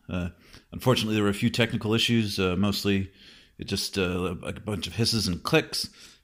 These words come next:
Uh, so this is all we have for you today, but until next week, stay hungry.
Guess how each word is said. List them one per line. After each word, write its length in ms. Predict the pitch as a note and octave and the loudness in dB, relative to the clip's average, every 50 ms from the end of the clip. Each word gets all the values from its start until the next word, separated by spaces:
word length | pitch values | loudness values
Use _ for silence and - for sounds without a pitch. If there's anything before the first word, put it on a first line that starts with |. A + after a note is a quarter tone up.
| - | -6
Uh, 180 | G2 G2+ G2 F#2 | -2 0 0 0
so 160 | F2 - G2 | 0 0 -2
this 140 | F#2+ F2+ F2 | -2 -2 -2
is 80 | E2+ F#2+ | -2 0
all 100 | F#2 F2 | 0 0
we 80 | E2+ | 0
have 220 | F2 A2 A2 G#2 G2 | 2 4 2 2 2
for 60 | G2+ | -2
you 40 | F#2+ | -2
today, 320 | G#2 G2 A2 A2 A2 A2 | 0 2 4 4 2 2
but 160 | G2+ G2 - | 0 -2 -4
until 240 | - F#2+ - A#2+ A#2 | -4 -4 0 4 4
next 220 | A2+ A2 G#2+ - | 4 4 2 2
week, 240 | G#2+ A2+ A2 - - | 2 2 0 0 -2
stay 240 | - - - A2+ G#2+ | -4 0 2 2 4
hungry. 420 | A2 A2 G2+ F2 E2 E2+ - - | 4 4 2 2 -2 -6 -10 -14